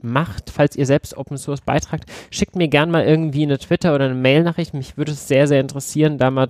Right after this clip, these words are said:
noch ein paar Geschichten von euch zu hören. Wie viel Prozent der Hörer denn da wirklich was beitragen? Von dir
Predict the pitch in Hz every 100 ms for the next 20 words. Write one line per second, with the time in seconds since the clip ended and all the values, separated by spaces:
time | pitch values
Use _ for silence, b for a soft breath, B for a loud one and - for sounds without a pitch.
0 | - 139 135 143 123 131 123 143 170 -
1 | - 139 143 139 131 139 175 _ b 117
2 | 131 139 143 - 143 143 139 131 135 143
3 | 127 120 110 123 123 117 - 131 - _
4 | - 117 - 113 - - 151 180 185 _
5 | - - 170 143 180 208 220 -